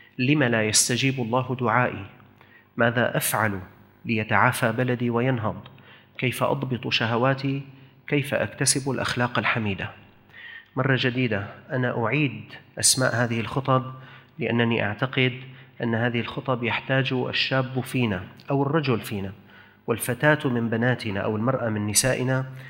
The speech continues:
أن يقرأها مرة فمرة أو يسمعها مرة فمرة إذا كان محتاجا لمادة من موادها. خطبة اليوم مهمة جدا،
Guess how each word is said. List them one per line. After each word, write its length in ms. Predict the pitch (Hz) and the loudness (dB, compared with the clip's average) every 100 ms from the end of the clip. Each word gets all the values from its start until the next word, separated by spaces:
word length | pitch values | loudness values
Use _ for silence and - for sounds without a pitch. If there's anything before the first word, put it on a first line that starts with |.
| - - - | -18 -20 -6
أن 120 | 135 123 | -2 0
يقرأها 540 | 107 - 147 117 117 | 0 2 4 4 2
مرة 440 | 120 131 120 120 104 | 0 -2 -2 -2 -4
فمرة 400 | 120 127 127 113 | 0 0 2 0
أو 140 | 107 | 0
يسمعها 500 | 110 - 135 120 107 | 2 2 4 2 0
مرة 420 | 110 120 107 117 107 | 0 -2 -2 -4 -4
فمرة 640 | 120 120 123 127 127 - - - - - | 0 0 4 2 0 -8 -20 -20 -14 -6
إذا 180 | 120 113 | -4 -2
كان 260 | 135 117 | -2 -2
محتاجا 600 | 110 - - 127 123 127 | -2 -4 0 2 2 0
لمادة 720 | 127 117 110 120 113 117 123 | 0 -2 0 0 0 -4 -4
من 220 | 117 110 | -2 -2
موادها. 460 | 107 104 95 92 98 - - - - - - | 0 0 0 -4 -10 -16 -18 -16 -16 -18 -16
خطبة 480 | - - - 143 131 | -8 -4 0 0 0
اليوم 540 | 120 131 131 131 131 123 | 2 2 2 0 -2 -4
مهمة 520 | 110 127 123 131 123 | -2 0 0 -2 -4
جدا، 440 | 135 113 107 92 | -4 -4 -6 -6